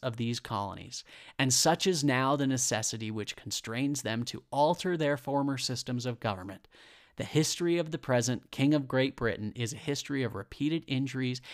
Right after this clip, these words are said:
and usurpations, all having in direct object the establishment of an absolute tyranny over these states.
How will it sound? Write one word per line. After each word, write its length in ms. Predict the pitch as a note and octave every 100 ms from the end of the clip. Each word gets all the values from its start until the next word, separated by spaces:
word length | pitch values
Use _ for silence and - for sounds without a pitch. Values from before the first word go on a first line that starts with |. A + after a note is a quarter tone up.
| -
and 140 | - G#2+
usurpations, 800 | A#2 B2 C#3 B2+ G#2+ A2+ A#2 A2 -
all 280 | B2 C#3 C#3+
having 420 | B2 B2 A#2+ -
in 160 | A#2
direct 540 | A2 G2 G2 C3 D#3+ - B2+
object 500 | A#2 A#2+ A2+ G#2 -
the 140 | C2
establishment 800 | - - A#2+ A#2+ C#3+ - C#3+ B2+ - - - -
of 160 | A#2 G#2+
an 100 | -
absolute 680 | A#2 C#3 D3 - D#3 C3 -
tyranny 540 | - A2+ G2+ G2 G2 -
over 260 | A#2 A2 G#2
these 220 | G2+ G2+
states. 580 | - - - - -